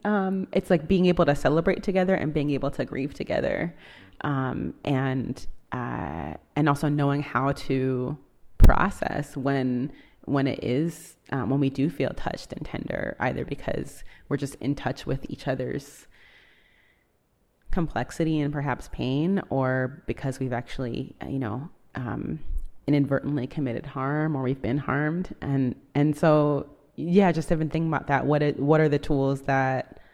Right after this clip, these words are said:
allow us to, um, continue to be in relationship with one another and all of that,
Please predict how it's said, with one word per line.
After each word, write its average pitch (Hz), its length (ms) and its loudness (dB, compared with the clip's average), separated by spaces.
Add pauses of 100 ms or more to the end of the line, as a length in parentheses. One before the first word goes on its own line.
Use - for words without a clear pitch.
(340)
allow 135 400 4
us 135 420 0
to, 135 440 -2 (880)
um, 160 440 -12 (1200)
continue 143 540 8
to 139 120 2
be 127 180 -4
in 127 100 -4
relationship - 600 -4
with - 160 -6
one - 120 -6
another - 300 -4
and - 240 -4
all - 140 -4
of - 120 -6
that, - 420 -4